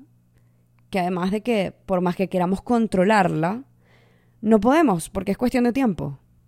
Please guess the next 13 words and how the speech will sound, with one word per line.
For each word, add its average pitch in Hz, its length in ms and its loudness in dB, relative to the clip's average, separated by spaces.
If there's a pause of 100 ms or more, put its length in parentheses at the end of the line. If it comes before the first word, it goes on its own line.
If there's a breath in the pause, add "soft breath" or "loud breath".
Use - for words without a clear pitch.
(460 soft breath)
Es 196 120 -2
cuestión 247 260 0
de 247 60 2
estándares, 175 800 -4 (560)
de 208 120 0
genética, 220 800 -2 (640 soft breath)
de 208 420 -2
trends, 208 720 -2 (480 soft breath)
de 202 460 2
quién 233 140 0
es 233 80 4
más 254 140 2
popular, 220 720 0